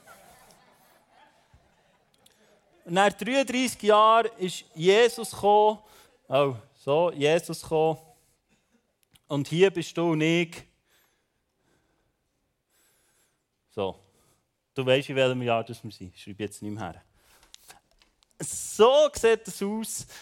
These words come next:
ähm, die ganze Geschichte. Schau, ich glaube, Gott hat die ganze Zeit hier durch immer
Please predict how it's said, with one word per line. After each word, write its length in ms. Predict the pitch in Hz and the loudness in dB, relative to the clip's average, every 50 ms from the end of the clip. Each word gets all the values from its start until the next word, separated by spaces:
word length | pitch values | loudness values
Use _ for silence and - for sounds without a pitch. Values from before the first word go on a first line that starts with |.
| _ _ - | _ _ 0
ähm, 200 | 151 160 160 156 | 0 2 0 -4
die 100 | 151 147 | -4 -2
ganze 340 | 151 147 156 156 - - | 0 0 0 -2 -6 -12
Geschichte. 440 | - - - 139 120 - - - - - _ _ _ _ - _ _ _ _ _ _ _ _ _ - _ _ | -14 -10 -8 -8 -8 -8 -12 -16 -18 -20 _ _ _ _ -20 _ _ _ _ _ _ _ _ _ -20 _ _
Schau, 140 | 131 147 147 - | -6 -6 -6 -4
ich 160 | - 170 170 | -4 -4 -2
glaube, 580 | 170 165 151 156 175 180 180 127 120 120 120 - _ _ _ _ _ _ _ _ _ _ _ _ _ _ _ _ _ _ _ _ _ _ | 0 0 0 2 0 0 0 -2 -4 -4 -6 -10 _ _ _ _ _ _ _ _ _ _ _ _ _ _ _ _ _ _ _ _ _ _
Gott 560 | - 147 151 151 147 151 _ - - - _ _ _ | -2 0 0 0 -2 -6 _ -20 -20 -20 _ _ _
hat 220 | _ 123 113 - - | _ -12 -12 -10 -14
die 140 | - 120 | -16 -8
ganze 580 | - 131 127 135 151 175 180 - - - 170 - | -2 0 0 0 -2 -4 -8 -14 -16 -16 -16 -16
Zeit 340 | - - 151 151 147 147 - - | -14 -12 -10 -10 -10 -12 -14 -8
hier 180 | 131 135 131 | -6 -6 -6
durch 320 | - 131 135 127 107 92 90 - _ _ _ _ _ _ _ _ _ _ _ _ _ _ _ _ _ _ _ _ _ _ _ _ _ _ _ _ _ _ _ _ _ _ _ _ _ _ _ _ _ _ _ | -4 -6 -6 -6 -6 -8 -10 -14 _ _ _ _ _ _ _ _ _ _ _ _ _ _ _ _ _ _ _ _ _ _ _ _ _ _ _ _ _ _ _ _ _ _ _ _ _ _ _ _ _ _ _
immer 380 | _ 143 156 180 180 147 127 120 | _ -4 -4 -4 -4 -4 -4 -6